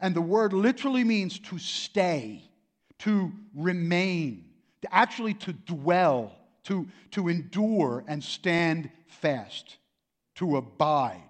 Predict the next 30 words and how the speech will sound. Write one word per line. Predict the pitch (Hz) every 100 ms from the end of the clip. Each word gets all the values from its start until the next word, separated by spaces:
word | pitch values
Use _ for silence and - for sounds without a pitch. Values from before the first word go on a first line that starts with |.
| -
right? | 123 143 160 - -
Now, | 160 147
how | 196 254
do | 220 277
we | 247 226
abide | 165 - 220 190 135 151 180 175 - - _ _ _
in | 202 190
the | 175
vine? | 165 165 135 107 - _ _ _ _ _ _ _ _ _
Well, | 175 175 160 - _ _ _ _ _ _ _ _ _ _ _ _
obviously, | 175 233 180 175 175 170 180
the, | 160
the | 165 151
first | - 226 247 - - - _ _ _ _ _ _
step | - - 165 - 190
in | 156
abiding | 147 160 160
in | 165
the | 151
vine | 143 143 170 - -
begins | - 175 165
with | 165
a | 165
connection. | 180 170 165 - 131 107 - _ _ _ _ _
Can | 151
you | 160
say | 196
connection? | 180 185 170 170 - 131 104 - _ _ _ _ _ -
It | 165
begin, | 196 170 208